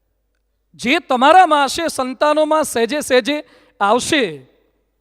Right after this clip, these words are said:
એટલે લીડરની અંદર કેવળ વાતોની, ડિસિપ્લિનની વાતો તમે તમારા સ્ટાફને કરો છો?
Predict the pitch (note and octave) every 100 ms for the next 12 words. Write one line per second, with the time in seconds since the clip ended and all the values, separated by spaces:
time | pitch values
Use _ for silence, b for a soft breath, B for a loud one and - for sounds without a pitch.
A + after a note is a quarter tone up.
0 | _ _ _ _ _ _ F#3 G#3+ G3 G#3
1 | D4+ E4+ D#4 D4 C4+ C4+ - C4 B3+ A#3
2 | G#3+ G#3+ B3+ B3 A3 A3+ D#4+ C4 D4 C#4+
3 | D4 A#3+ A#3+ C#4+ C#4+ C4+ - C4+ C#4 -
4 | A#3+ A3 C4+ B3+ A#3 B3+ - C#4 D4